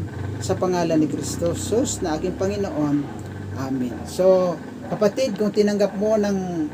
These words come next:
buong puso mo ang ating Panginoon sa Kristo,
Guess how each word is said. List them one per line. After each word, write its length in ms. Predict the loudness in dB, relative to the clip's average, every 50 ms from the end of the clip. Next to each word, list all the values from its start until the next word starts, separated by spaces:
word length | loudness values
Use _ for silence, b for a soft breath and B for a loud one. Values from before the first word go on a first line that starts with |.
| -8 -8 -2
buong 240 | 0 0 0 0 0
puso 400 | 2 2 2 2 2 0 0 0
mo 240 | 0 0 0 2
ang 160 | 0 0 -2 -4
ating 320 | -4 -4 -2 -2 -4 -2
Panginoon 320 | 0 0 0 2 0 -2
sa 160 | -2 -4 -6 -4
Kristo, 640 | -2 -4 -2 -2 -6 -6 0 2 2 2 2 0